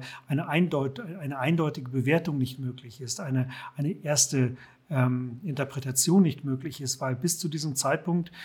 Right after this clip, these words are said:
äh, wirklich jede Spielart denkbar war. Und die Bilder, die dann,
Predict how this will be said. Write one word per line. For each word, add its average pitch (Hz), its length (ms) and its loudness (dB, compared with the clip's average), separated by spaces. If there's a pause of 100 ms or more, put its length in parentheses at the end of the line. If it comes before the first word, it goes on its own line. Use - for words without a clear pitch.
(220)
äh, 135 220 6 (100)
wirklich 139 420 -4
jede 151 380 4
Spielart 165 840 -2
denkbar 151 400 -4
war. 107 220 -10
Und 120 300 -8
die 127 80 4
Bilder, 151 360 4
die 151 120 -2
dann, 147 280 -2